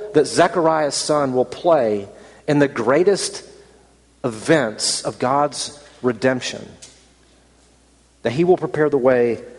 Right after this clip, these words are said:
for the Lord Jesus. Now, how does he discover God is the same today, yesterday, yesterday, today, and forever?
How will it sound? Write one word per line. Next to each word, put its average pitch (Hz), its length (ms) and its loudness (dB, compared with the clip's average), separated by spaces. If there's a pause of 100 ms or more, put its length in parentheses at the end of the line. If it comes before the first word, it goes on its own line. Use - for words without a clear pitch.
(180)
for 127 100 -2
the 113 80 2
Lord 117 300 2
Jesus. 110 760 -8 (1160)
Now, 139 80 2
how 202 160 2
does 214 180 2
he 175 300 0 (960)
discover 117 640 0 (880)
God 135 220 6
is 131 140 -2
the 123 80 -6
same 139 400 2
today, 123 400 4
yesterday, 117 680 0 (420)
yesterday, 127 340 0
today, 117 260 2
and 101 100 -4
forever? 104 480 -2